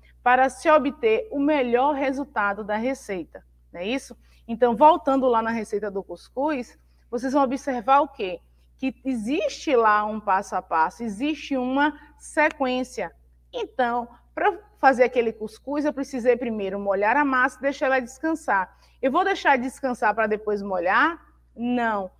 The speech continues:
Eu vou colocar a panela no fogo se eu ainda não misturei os ingredientes? Também não. Então, esse passo a passo aí, esse modo de preparo, ele vem o quê? Ó,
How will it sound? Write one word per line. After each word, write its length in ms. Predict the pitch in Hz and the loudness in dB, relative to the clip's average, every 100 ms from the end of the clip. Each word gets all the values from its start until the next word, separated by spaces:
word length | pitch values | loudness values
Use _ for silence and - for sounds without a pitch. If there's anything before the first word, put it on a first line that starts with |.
| _ - | _ -2
Eu 80 | 220 | 4
vou 160 | 277 | 4
colocar 480 | 285 294 294 294 320 | 4 4 4 4 2
a 60 | 330 | 4
panela 380 | 330 277 269 | 2 2 2
no 120 | 262 240 | 0 -4
fogo 640 | _ 240 254 254 208 196 - _ | _ 6 8 8 4 -6 -10 _
se 240 | - 269 | -8 4
eu 160 | 254 247 | 6 6
ainda 300 | 240 233 233 | 4 0 -2
não 240 | 247 262 | 0 0
misturei 840 | 277 277 254 214 220 247 233 190 | -2 -4 -4 -2 0 0 0 -2
os 180 | 196 214 | -6 -6
ingredientes? 960 | 214 202 202 196 202 247 294 294 - - _ _ | -4 -4 -4 -6 -6 -2 -2 -2 -8 -20 _ _
Também 360 | 311 294 269 349 | 0 2 2 0
não. 320 | 320 226 220 - _ - | -2 -2 -6 -12 _ -10
Então, 340 | 254 233 277 277 | -6 0 0 2
esse 480 | 302 494 494 - | 2 2 0 -4
passo 520 | 302 - 240 233 - 208 | -6 2 4 4 0 -4
a 60 | |
passo 520 | - 202 202 208 - | -2 0 0 0 -4
aí, 240 | 175 185 226 | -6 -4 -4
esse 220 | 226 254 | -4 -6
modo 520 | 220 220 254 285 262 | -6 -2 0 0 -2
de 140 | 202 226 | -8 -8
preparo, 680 | 196 190 - 202 240 254 214 _ _ | -8 -8 -4 -2 -2 -4 -8 _ _
ele 240 | 214 226 196 | -6 -6 -4
vem 240 | 240 277 | -2 -2
o 100 | 277 | -2
quê? 280 | - 220 202 | 0 4 4
Ó, 320 | 220 277 403 | 6 4 2